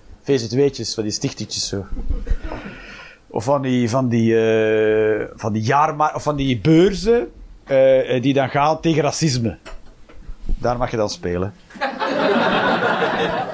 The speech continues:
Maar niet een echt optreden van jou, versta je?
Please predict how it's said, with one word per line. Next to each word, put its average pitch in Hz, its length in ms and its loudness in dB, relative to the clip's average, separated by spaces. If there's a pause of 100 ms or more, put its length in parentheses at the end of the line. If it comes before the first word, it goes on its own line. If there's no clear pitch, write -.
(840)
Maar 139 160 0
niet 165 200 0
een 147 160 -4
echt - 240 -4
optreden 113 420 -4
van 104 140 -4
jou, 85 220 -4
versta 92 320 -4
je? 107 80 -10